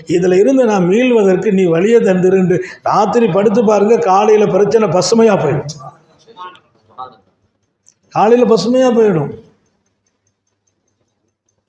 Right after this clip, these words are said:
இல்ல, நான் எதை, இதை எப்படி ஃபேஸ் பண்ண போறேன், இதுலேருந்து நான் எப்படி வெளிவர போறேன்னு நீங்க உங்களையே பெருசா நினைக்கும் போது, அல்லாஹ் பார்க்கறான். அவனா இதுல இருந்து தப்பிக்க நினைக்கலாம், எப்படியும் தப்பிச்சுட்டு போறான்,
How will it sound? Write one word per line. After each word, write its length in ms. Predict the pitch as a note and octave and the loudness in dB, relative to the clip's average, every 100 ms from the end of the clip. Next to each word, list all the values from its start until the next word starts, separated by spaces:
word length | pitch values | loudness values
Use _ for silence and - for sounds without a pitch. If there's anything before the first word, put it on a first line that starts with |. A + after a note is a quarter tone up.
| _ _ _ | _ _ _
இல்ல, 160 | - C#4+ | -2 0
நான் 280 | B3+ B3+ A#3+ | 0 2 2
எதை, 380 | C4+ F#4 D#4+ C4 | 2 2 2 2
இதை 200 | A#3+ A#3 | 2 2
எப்படி 320 | A#3+ E4 D#4 | 0 0 0
ஃபேஸ் 360 | A#3+ D4+ - | 2 0 0
பண்ண 200 | D#4 D4 | 0 0
போறேன், 680 | G#3+ A#3+ A#3 C4+ C4 - - _ _ _ - - - | 2 2 2 0 -2 -6 -12 _ _ _ -20 -10 -4
இதுலேருந்து 380 | A#3 C#4 E4 | 0 2 2
நான் 180 | D#4 C4 | 2 2
எப்படி 300 | B3+ C4 D4 | 2 0 0
வெளிவர 420 | A#3+ C4+ D#4+ C#4+ A#3 | 2 2 4 4 2
போறேன்னு 500 | B3+ B3+ C#4+ D4+ C4 | 2 2 2 2 0
நீங்க 220 | C4 A#3+ | 0 0
உங்களையே 960 | G3 B3 D#4 E4 F4 F4 E4+ E4+ E4 | 2 0 2 2 2 4 4 4 0
பெருசா 360 | D4+ D4 D4 C#4+ | -2 -2 0 0
நினைக்கும் 420 | B3+ D4 D4+ C#4 | 0 -2 -2 0
போது, 300 | A#3+ A3 G3 F#3+ F#3+ G3 G3 - _ _ _ _ _ _ _ _ _ _ _ _ _ _ _ _ - | 2 2 4 4 2 0 -4 -14 _ _ _ _ _ _ _ _ _ _ _ _ _ _ _ _ -8
அல்லாஹ் 340 | G3+ C4 A3+ A3+ | -4 0 0 0
பார்க்கறான். 460 | A#3 G3+ A3+ G#3 | 0 0 0 0
அவனா 380 | D#3 D#3 F#3 A3 | 0 0 0 0
இதுல 240 | A#3+ A3 G#3+ | 0 2 2
இருந்து 260 | A3 A3 | 2 0
தப்பிக்க 420 | G#3 G3+ G#3 G#3 | 0 -2 0 0
நினைக்கலாம், 480 | G3+ G3+ F#3+ G3+ F3+ | 0 0 0 0 0
எப்படியும் 300 | D#3+ F3+ G#3+ | 0 0 0
தப்பிச்சுட்டு 400 | G3 G3 G3+ F#3+ | 0 0 0 0
போறான், 520 | F#3 F#3+ E3 A#2+ - | 0 0 -2 -4 -10